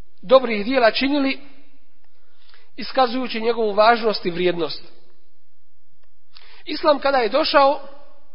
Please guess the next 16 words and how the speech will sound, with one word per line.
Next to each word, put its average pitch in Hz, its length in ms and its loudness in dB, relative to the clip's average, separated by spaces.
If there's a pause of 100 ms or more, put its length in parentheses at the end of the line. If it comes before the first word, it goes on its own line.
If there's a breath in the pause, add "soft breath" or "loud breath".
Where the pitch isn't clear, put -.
(1200 soft breath)
ostavio 277 500 4
je 254 100 4
njegovu 254 500 -2 (100)
svetost 269 800 0 (600)
i 226 100 -4
zadržao, 262 500 6
kao 247 220 4
što 233 240 -2
je 233 160 -2
uzvišeni 247 500 -2
Allah, 233 280 4
tebareke 226 400 4
ve 214 100 4
taala, 214 520 4
i 208 60 -10
propisao, 202 580 -4